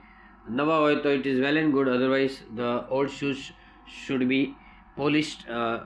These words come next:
બરાબર? જૂના બૂટ હોય તો એ પોલિશ કરીને પહેરી શકાય. વાળ છે અને નખ છે એને ટ્રીમ કરવાના, એને કાપીને જવાનું, વાળમાં તેલ કે જેલ નાખીને જવાનું,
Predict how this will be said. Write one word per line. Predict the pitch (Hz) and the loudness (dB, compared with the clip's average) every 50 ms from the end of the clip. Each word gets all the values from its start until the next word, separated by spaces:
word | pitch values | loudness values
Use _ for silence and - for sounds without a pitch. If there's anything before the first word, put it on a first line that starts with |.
| - - 107 | -12 -12 -8
બરાબર? | 127 139 180 196 - 120 | -4 -2 -2 -2 -2 -4
જૂના | 113 - 123 127 135 143 143 | -6 -6 -2 -2 0 0 0
બૂટ | 131 127 127 135 139 139 135 131 | 2 2 2 2 2 2 2 2
હોય | 139 139 143 | 2 2 2
તો | 131 143 | 2 0
એ | 131 | 0
પોલિશ | - 123 131 131 127 127 | 2 2 2 2 0 0
કરીને | - 127 123 120 117 110 | -2 -2 -2 -2 -2 -2
પહેરી | 104 117 113 110 | -2 -2 -4 -4
શકાય. | 107 - 113 117 127 143 - - - - - - - - - - - - - - - - - - - - - - - - - - - - - - - - - | -4 -6 -4 -2 -2 -2 -4 -6 -12 -20 -20 -20 -20 -20 -20 -20 -20 -20 -20 -20 -20 -20 -20 -20 -20 -20 -20 -20 -20 -20 -20 -20 -20 -20 -20 -20 -18 -10 -6
વાળ | 110 123 143 160 175 | -2 0 2 2 0
છે | 170 - 185 175 147 120 95 - - - | 0 0 2 2 4 2 0 -2 -6 -4
અને | 127 135 147 143 | -2 0 0 2
નખ | 135 139 151 156 - - - | 2 2 2 2 0 -2 -4
છે | - - 123 | -6 -4 -2
એને | 120 139 156 151 151 - | -2 0 -2 -2 -4 -2
ટ્રીમ | 165 170 160 151 131 | -2 0 0 0 0
કરવાના, | 123 117 110 104 98 92 98 | 0 0 0 0 -2 -2 -2
એને | 104 110 113 | -4 -4 -4
કાપીને | 110 123 120 120 127 139 135 139 135 | -4 -4 -4 -4 -2 -2 -2 0 0
જવાનું, | 117 127 127 123 127 127 123 120 113 | 0 0 0 2 2 2 2 2 2
વાળમાં | 113 117 120 120 120 123 117 120 | 2 2 0 0 0 -2 -2 -2
તેલ | - 123 123 120 | -2 -2 0 0
કે | 113 - 120 113 | -2 -2 -4 -4
જેલ | 101 107 117 117 113 101 | -2 -2 -2 -2 -2 -4
નાખીને | 113 113 110 - 127 120 120 117 | -6 -6 -6 -4 -4 -2 -2 -2
જવાનું, | 107 113 117 117 120 120 123 131 | 0 0 0 0 0 0 0 -2